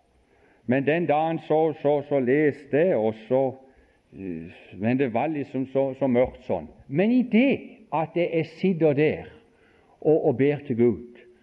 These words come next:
så plutselig så kommer jeg til å si noe sånn, eh,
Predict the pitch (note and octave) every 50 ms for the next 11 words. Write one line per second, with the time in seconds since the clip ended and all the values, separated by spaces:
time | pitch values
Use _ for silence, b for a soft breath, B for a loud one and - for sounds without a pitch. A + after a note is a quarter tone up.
0 | b b - - E3 D#3+ D#3+ - - F#3 F#3 F3 - - - - D#3 D#3+ E3+ E3
1 | - D#3+ D3+ D#3 - D#3+ E3 D#3 D3+ D3 - - G3+ E3 C#3+ - - - D#3+ E3+
2 | E3 D3+ C#3 B2+ - C#3+ C#3+ C#3 A2+ - B B B B B B B B B B
3 | B B B _ - - C3 C3+ C#3 - - D3+